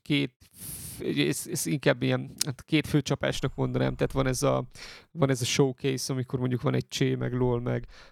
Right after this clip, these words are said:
meg nem tudom milyen e-sport rendezvény, ami ilyen, ilyen tényleg ilyen P C-s játékok köré, öm, öm, tömörül, meg, meg va-, van ez, hogy akkor most van, van, öm, öm, van egy Evo, ahol, ahol kimondottan fighting game, game van.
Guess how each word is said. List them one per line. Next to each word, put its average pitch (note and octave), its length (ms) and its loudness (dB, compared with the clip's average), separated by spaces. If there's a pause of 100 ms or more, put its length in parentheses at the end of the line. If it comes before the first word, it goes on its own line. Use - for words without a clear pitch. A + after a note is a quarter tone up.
(100)
meg B2 140 -6
nem C3 200 2
tudom F3+ 300 2
milyen F#3 340 0
e-sport E3+ 480 0
rendezvény, D#3+ 760 0
ami B2+ 180 0
ilyen, B2 260 0
ilyen B2+ 180 0
tényleg B2+ 240 2
ilyen B2+ 140 0
P C3+ 140 2
C-s - 220 -2
játékok C3 380 -2
köré, C3 360 2 (380)
öm, A#2+ 320 0
öm, B2 280 -4
tömörül, E3 500 2
meg, C#3 240 -2
meg C3 180 0
va-, C3 140 4 (120)
van B2+ 140 6
ez, B2+ 220 -2
hogy B2+ 140 0
akkor B2+ 260 -2
most A#2+ 240 -2
van, A#2+ 280 2 (500)
van, B2 340 2
öm, A#2+ 380 0 (120)
öm, B2 320 0 (160)
van C3+ 180 4
egy B2+ 180 2
Evo, B2 300 2
ahol, B2 340 2
ahol A#2+ 220 -2
kimondottan A#2+ 600 -2
fighting B2 560 0
game, B2 260 2 (360)
game A#2+ 320 0
van. A#2 360 2